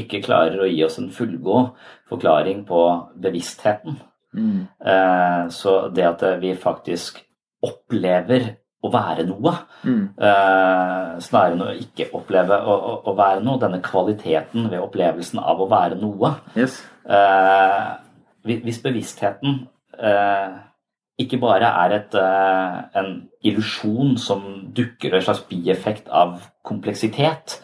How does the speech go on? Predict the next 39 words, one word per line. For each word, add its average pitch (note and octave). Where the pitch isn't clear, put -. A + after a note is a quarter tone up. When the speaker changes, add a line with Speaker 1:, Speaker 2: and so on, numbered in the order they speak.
Speaker 2:
Ja. A2
Speaker 1:
Altså, -
jeg G#2+
er G#2
jævlig F2
kompleks, G#2+
og, G2+
eh, F#2+
kompleksiteten G2
kommer F2+
med F#2
en F2+
sånn E2+
epifenomen, F#2+
eller G#2
hva G2
det G2+
kalles, G2+
Speaker 2:
Ja. A2+
Speaker 1:
som, F#2+
som G2+
Speaker 2:
Ja. A2+
Speaker 1:
type G#2+
bevissthet. G2+
Så, A#2
Speaker 2:
Ja. A#2
Speaker 1:
så A#2+
kanskje G#2+
bevisstheten G#2+
er E2+
noe A2
helt G#2+
annet. B2
Kanskje G2+
bevisstheten, F#2
sånn G2
som G2+
David F#2
Chalmers, F#2